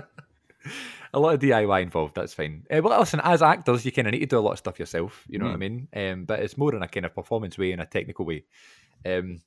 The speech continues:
Speaker 1: and that's how we met. We, we met as we both are the same, we both are the same, we are both members of the same acting agency. And,
Speaker 2: Correct.
Speaker 1: uh, that's how we met, right? We kinda met on this, like, training day. Do you have fond memories of that day?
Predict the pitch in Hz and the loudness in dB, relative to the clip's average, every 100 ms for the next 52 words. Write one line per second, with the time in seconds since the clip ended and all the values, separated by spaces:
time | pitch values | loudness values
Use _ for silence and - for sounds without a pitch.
0 | _ _ _ - 135 175 160 147 202 226 | _ _ _ -6 -4 0 4 4 4 4
1 | 120 - 151 147 139 143 123 120 107 117 | 4 2 0 0 2 2 2 2 0 0
2 | 117 104 127 117 113 101 123 117 117 - | 0 2 0 0 -6 -4 -2 -2 -4 -10
3 | - 107 135 135 117 110 147 139 - 135 | -8 -2 0 0 -4 -4 0 2 2 0
4 | 120 123 147 120 95 92 - 101 95 90 | 0 0 2 0 -2 -4 -2 -2 -4 -10
5 | _ _ _ - 120 - 117 113 123 127 | _ _ _ -4 -2 -2 -6 0 0 0
6 | 139 - 101 123 _ _ _ - - 107 | -2 -2 -4 -4 _ _ _ -14 -6 -4
7 | 104 98 110 107 104 98 - - 170 170 | -4 -2 0 0 0 -2 -8 -6 -2 2
8 | 143 131 170 107 135 127 - 120 127 127 | 4 4 4 4 4 2 0 0 0 0
9 | 120 107 107 107 - 120 175 180 160 202 | -2 -2 -2 -2 0 2 2 2 4 4
10 | 202 - _ - 135 120 123 - 139 135 | 2 -6 _ -6 0 2 2 2 2 4
11 | 120 123 135 120 117 123 123 131 | 2 0 0 0 0 0 2 -2